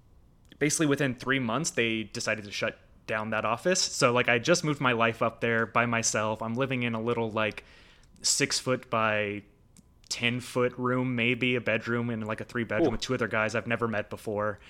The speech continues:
Speaker 1: Um, just
Speaker 2: Sardines.
Speaker 1: because, yeah, the pay was terrible, and now it was like, I'm three months in, and now I don't know what I'm gonna do.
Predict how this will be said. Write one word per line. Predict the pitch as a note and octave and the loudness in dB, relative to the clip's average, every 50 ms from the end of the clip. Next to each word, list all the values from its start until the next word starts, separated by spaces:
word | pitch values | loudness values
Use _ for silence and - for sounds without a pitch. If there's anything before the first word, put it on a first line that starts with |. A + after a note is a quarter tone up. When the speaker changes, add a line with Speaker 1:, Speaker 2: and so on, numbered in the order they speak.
| - - - - | -20 -14 -6 -2
Speaker 1:
Um, | A2 A2 G#2+ G#2+ A2 A2 A2 A2 | 0 0 0 0 0 -2 -4 -4
just | G2+ - - | 0 4 6
Speaker 2:
Sardines. | - C#3+ C3 B2+ C3 D3+ D#3+ C3+ - | 8 8 8 8 8 6 4 4 2
Speaker 1:
because, | A2+ G#2 - - - - - - - - | 0 -2 -4 -8 -18 -20 -20 -18 -6 0
yeah, | A#2 C3 C3+ C3 B2 A#2+ A2+ | 4 8 8 10 8 8 6
the | G#2+ A#2+ B2 | 2 -2 -2
pay | - - - C#3 C#3 | 0 2 4 6 6
was | C#3 D3 C#3 - | 6 4 2 0
terrible, | - - - A2+ A2 G#2+ B2 A#2+ G2 A#2+ A#2+ A#2 A#2 A2+ A2 G#2+ - - - - - | -2 -2 -2 0 0 2 2 0 0 0 0 0 0 0 -4 -6 -12 -20 -20 -8 -2
and | - A#2 A#2+ A#2+ | 0 0 2 2
now | A#2+ A#2 A#2 A#2+ A#2+ | 4 4 4 4 2
it | A#2+ | 2
was | A#2 A#2+ A#2 | 0 0 -2
like, | B2 A2+ | -2 -2
I'm | B2 B2 | -2 -2
three | - C3+ C#3+ D3 | -2 0 0 0
months | C#3+ C3+ C3 B2+ - - | 2 0 0 0 0 0
in, | B2 A#2+ C3 C3 | 0 2 2 0
and | A#2+ G#2+ G#2+ | -2 -2 -2
now | A2 G#2+ A2+ A2+ | 0 0 2 2
I | A2+ A2 | 0 0
don't | A2+ A2+ A2+ | -2 -2 -2
know | A2+ | -2
what | A2 A2 | -2 -4
I'm | A2 | -4
gonna | A2 A#2 A#2+ B2 | -4 -4 -4 -4
do. | C#3+ G#3+ G#3+ F3 C3+ A2+ G#2+ | -2 2 2 2 2 2 0